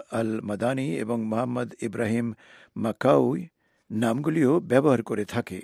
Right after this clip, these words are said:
যুক্তরাষ্ট্র দূতাবাসের সেসব হামলায় শত শত লোক নিহত এবং হাজার হাজার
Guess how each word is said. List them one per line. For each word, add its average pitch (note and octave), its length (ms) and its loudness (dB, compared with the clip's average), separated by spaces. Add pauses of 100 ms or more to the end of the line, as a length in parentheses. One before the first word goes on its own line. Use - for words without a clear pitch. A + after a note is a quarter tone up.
(520)
যুক্তরাষ্ট্র - 600 0
দূতাবাসের D#3+ 580 -2 (100)
সেসব C3+ 360 -4
হামলায় C3 480 0
শত B2 220 -4
শত - 280 -10 (160)
লোক A2+ 300 -4
নিহত G#2+ 340 -6 (380)
এবং G#2+ 260 -4
হাজার A2 380 -2
হাজার B2+ 300 -2